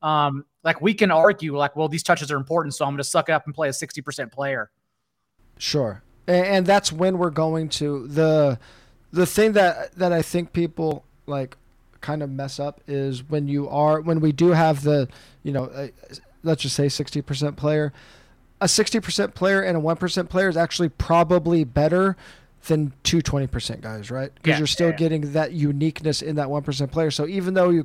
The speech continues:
Speaker 2: cumulative ownership is, might be the same, and we, you might hit, like, a target, whatever the number is, say, a hundred twenty percent cumulative ownership,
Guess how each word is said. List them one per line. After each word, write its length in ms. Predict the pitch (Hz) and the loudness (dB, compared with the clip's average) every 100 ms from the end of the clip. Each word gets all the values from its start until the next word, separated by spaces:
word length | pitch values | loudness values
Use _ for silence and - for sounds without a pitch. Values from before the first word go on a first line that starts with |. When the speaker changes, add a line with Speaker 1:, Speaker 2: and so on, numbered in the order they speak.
| - | -2
Speaker 2:
cumulative 720 | - - 220 208 196 170 135 196 | -10 -4 0 2 2 2 -2 -2
ownership 580 | 240 240 185 165 151 - - - - | 0 2 2 -2 -4 -8 -20 -20 -4
is, 320 | 165 135 - | -2 -2 -4
might 280 | 170 180 156 | -2 -2 -2
be 160 | 170 | -2
the 100 | 151 | -2
same, 420 | 139 - 208 185 160 | -2 0 0 0 -2
and 140 | 156 | -2
we, 140 | 160 160 165 | -2 -2 -2
you 60 | 160 | 0
might 180 | 170 165 | 2 2
hit, 160 | 165 | 0
like, 160 | 156 151 | 0 -2
a 40 | |
target, 400 | 139 - 160 156 | -2 0 0 0
whatever 260 | 147 147 139 | -2 0 0
the 80 | 135 | -2
number 220 | 143 139 | -2 -2
is, 100 | 131 | -2
say, 200 | 143 135 - - 135 | -2 -4 -8 -10 0
a 20 | |
hundred 260 | 147 147 | 2 2
twenty 240 | 135 151 143 | 0 0 0
percent 340 | 143 147 139 | -2 -6 -8
cumulative 440 | - 160 143 139 143 | -6 -6 -4 -4 -2
ownership, 480 | 175 156 147 139 | -2 -2 -2 -2